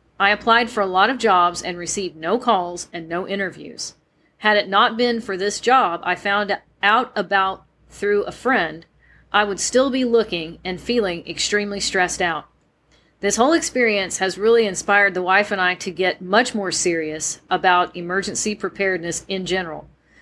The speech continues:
We were in la la land before, but we are wide awake now. Thank you for what you do," end quote. Well, John, thank you.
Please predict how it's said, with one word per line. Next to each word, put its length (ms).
We 140
were 120
in 200
la 220
la 200
land 420
before, 520
but 180
we 160
are 120
wide 320
awake 340
now. 380
Thank 220
you 140
for 160
what 220
you 120
do," 400
end 220
quote. 300
Well, 180
John, 360
thank 280
you. 260